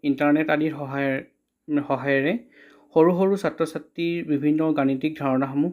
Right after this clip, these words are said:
গঢ় দিব লাগে। ইয়াৰ উপৰি শিক্ষকে শিক্ষণ শিকণ, আহ, সামগ্ৰীবোৰ ছাত্ৰ-ছাত্ৰীৰ উপযোগী হোৱাকৈ প্ৰস্তুত কৰিব লাগে আৰু ছাত্ৰ-ছাত্ৰীৰ আগ-, আগ-, আগত তাক ভালদৰে প্ৰদৰ্শন কৰিব লাগে।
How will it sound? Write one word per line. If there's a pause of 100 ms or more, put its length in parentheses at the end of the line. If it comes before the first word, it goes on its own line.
(100)
গঢ়
দিব
লাগে। (1500)
ইয়াৰ
উপৰি
শিক্ষকে (160)
শিক্ষণ
শিকণ,
আহ,
সামগ্ৰীবোৰ
ছাত্ৰ-ছাত্ৰীৰ
উপযোগী
হোৱাকৈ
প্ৰস্তুত
কৰিব
লাগে (120)
আৰু
ছাত্ৰ-ছাত্ৰীৰ
আগ-,
আগ-,
আগত (680)
তাক (160)
ভালদৰে
প্ৰদৰ্শন
কৰিব
লাগে।